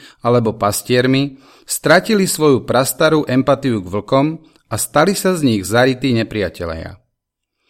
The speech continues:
Takzvaný civilizovaný človek napokon úspešne vytesnil skutočného vlka zo svojho kolektívneho vedomia a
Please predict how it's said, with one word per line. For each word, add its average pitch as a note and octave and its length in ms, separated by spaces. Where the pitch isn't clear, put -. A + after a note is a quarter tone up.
Takzvaný B2+ 580
civilizovaný C#3 720
človek - 640
napokon A#2+ 560
úspešne D3+ 640
vytesnil B2 560
skutočného A#2 640
vlka C#3 480
zo - 160
svojho B2 400
kolektívneho D#3 800
vedomia B2+ 640
a G#2 100